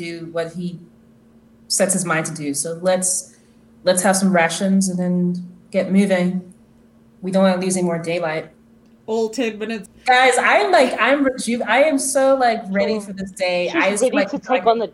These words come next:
Speaker 3: day. She's
Speaker 1: Yeah,
Speaker 3: like,
Speaker 1: like
Speaker 3: "Sure, we wasted ten minutes already, guys. That's
Speaker 1: Like
Speaker 3: two."
Speaker 2: We, we, we could have been halfway, halfway through our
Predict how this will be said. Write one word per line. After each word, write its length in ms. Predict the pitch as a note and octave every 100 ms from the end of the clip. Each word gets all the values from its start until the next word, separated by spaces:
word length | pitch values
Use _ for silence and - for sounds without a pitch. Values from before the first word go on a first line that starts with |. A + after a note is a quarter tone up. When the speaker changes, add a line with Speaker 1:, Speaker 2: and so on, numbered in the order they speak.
| _
Speaker 3:
day. 560 | E3+ G3 F3 D3+ C#3 - -
She's 160 | G#3+
Speaker 1:
Yeah, 80 | A#3+
Speaker 3:
like, 180 | C4 F3
Speaker 1:
like 80 | -
Speaker 3:
"Sure, 300 | - C#4 G#3
we 160 | G#3+
wasted 500 | G3+ A3+ C#4 - A#3+
ten 260 | - B3+ B3
minutes 320 | B3 B3+ B3+
already, 540 | A3 G3 G3 B3 C#4+ B3+
guys. 480 | A#3 A3+ A3 A3 A3
That's 240 | G3+ F#3+ _
Speaker 1:
Like 180 | A3+ G#3
Speaker 3:
two." 100 | A#3+
Speaker 2:
We, 160 | C#4 B3
we, 240 | A#3+ E4+ E4 B3
we 160 | E4+
could 120 | G4
have 100 | F#4+
been 160 | E4+ F4 -
halfway, 540 | D#4 G#4+ E4 D#4 D4
halfway 480 | C4 A3+ D4 F4 A#3+
through 200 | - D#4+
our 300 | C#4+ C4+ C4